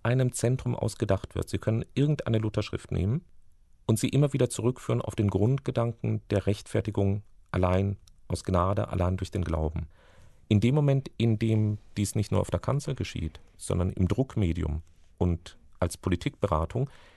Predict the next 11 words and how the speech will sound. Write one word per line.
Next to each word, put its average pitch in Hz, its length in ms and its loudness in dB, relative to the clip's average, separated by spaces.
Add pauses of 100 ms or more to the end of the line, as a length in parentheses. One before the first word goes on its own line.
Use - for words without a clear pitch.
in 107 140 4
dem 127 160 2
Moment 147 280 0
wird 127 120 -2
das - 240 -2
ein 107 260 0 (360)
ungeheuer 127 420 2
kräftiges 107 440 -2
Verfahren, 104 540 0 (420)
weil 104 200 2
man 131 240 2